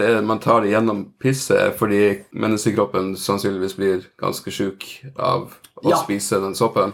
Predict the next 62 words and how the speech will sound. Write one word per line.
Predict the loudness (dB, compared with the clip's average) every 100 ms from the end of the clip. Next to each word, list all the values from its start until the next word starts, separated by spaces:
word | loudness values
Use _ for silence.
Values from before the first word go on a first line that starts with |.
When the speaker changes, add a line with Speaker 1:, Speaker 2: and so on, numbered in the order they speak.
| -2
Speaker 2:
Ja, | 0 2 2
du, | 0 -2 -4
du, | -4 -4
man | -2 -2
må, | 0 0 -2
eh, | -2 0
tørke | 2 2 2 -4
den | -2 -2 -2 -2
Speaker 1:
Mm. | 0 2
Speaker 2:
også, | 4 2 0
men, | -2 -2 0
men | -2
også | -2 -2 0 2
da | 2
kan | 0 0
det |
være | 2 2
vanskelig, | 2 0 -2 -2
så | 2 0
det | 0
er | -2
visst | 0
en | 2
veldig | 2 2
bra | 0
versjon. | -2 -6 -8 -10 -12 0
Speaker 1:
Ja, | 0 0 -6 _ _ 0
men | 4
det | 4
er |
sånn | 2 0
der | 0
ny | 2 0 0 0
leversvikt, | 0 -2 0 -2 -2 -4 -4 2
eh, | 2 4 2 0 -4 -8 -4
oppskrift. | -4 -2 -2 -4 -8 _ -16 -14 -4
Speaker 2:
Ja. | 0 0 0 -2 -6
Speaker 1:
Ja. | -6 -6 -6
Speaker 2:
Det |
blir | -4
jævlig | -4 0
dårlig | 2 2 0
hvis | -4
du |
spiser | -6 -6
den | -8
fersk, | -10 -12 -12
i | -14
hvert | -10
fall. | -8 -2
Speaker 1:
Ja. | -2
Speaker 2:
Ja. | -2 -4 -2
Speaker 1:
Men | 0
hva | 4 4
er, | 2
hva | 4 4
er | 2
rus, | -2 -6 -6
eh, | -2 -2 -2 -4 -6 -6 -6
utbyttet | -8 -10 -12 -8 -6
her, | -4
da? | -4